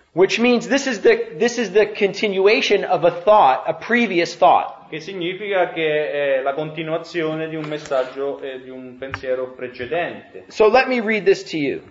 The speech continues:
Speaker 2: E quindi
Speaker 1: Uh, First Kings sixteen,
Speaker 2: leggiamo dal capitolo sedici,
Speaker 1: uh, verse thirty.
Speaker 2: versetto trenta.
Speaker 1: Now Ahab, the son of Omri, did evil in the sight of the Lord,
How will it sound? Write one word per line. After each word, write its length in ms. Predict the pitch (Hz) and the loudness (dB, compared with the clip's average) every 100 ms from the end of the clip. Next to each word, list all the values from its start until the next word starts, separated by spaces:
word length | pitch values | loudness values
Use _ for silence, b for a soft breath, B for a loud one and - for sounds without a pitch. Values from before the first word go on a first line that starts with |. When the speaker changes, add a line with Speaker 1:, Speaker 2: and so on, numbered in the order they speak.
| _ | _
Speaker 2:
E 120 | - - | -14 2
quindi 20 | |
Speaker 1:
Uh, 520 | 151 156 151 139 - - | 6 8 6 4 -6 0
First 280 | 220 226 226 | 4 4 4
Kings 320 | 233 196 190 | 2 2 2
sixteen, 840 | - 214 - 170 143 143 156 - _ | -2 -4 -4 -4 -4 -4 -8 -16 _
Speaker 2:
leggiamo 320 | - 120 151 139 | -18 -6 -6 -4
dal 220 | 127 123 | -6 -6
capitolo 320 | 127 135 127 | -10 -10 -10
sedici, 680 | - 190 135 131 170 202 _ | -6 -6 -6 -10 -18 -20 _
Speaker 1:
uh, 320 | - 151 143 143 | 0 2 2 2
verse 400 | 160 220 220 - | 4 4 4 2
thirty. 420 | 147 117 113 151 - _ _ - | 4 4 0 -6 -16 _ _ -20
Speaker 2:
versetto 360 | - 147 123 | -14 -12 -10
trenta. 760 | 131 165 143 117 - 107 - _ _ | -4 -2 -2 -6 -10 -12 -12 _ _
Speaker 1:
Now 300 | - 180 190 180 | 0 4 4 4
Ahab, 480 | 214 226 202 185 | 4 6 6 6
the 80 | 180 | 4
son 240 | 170 208 202 | 2 4 4
of 120 | 196 | 4
Omri, 560 | 185 165 160 131 127 | 4 4 4 0 -2
did 240 | 131 165 160 | 0 0 0
evil 460 | 160 196 220 226 | -4 0 4 6
in 100 | 208 | 6
the 80 | 180 | 4
sight 280 | - 190 180 | 4 4 4
of 140 | 180 | 4
the 80 | 160 | 2
Lord, 440 | 156 151 131 127 | 6 6 6 4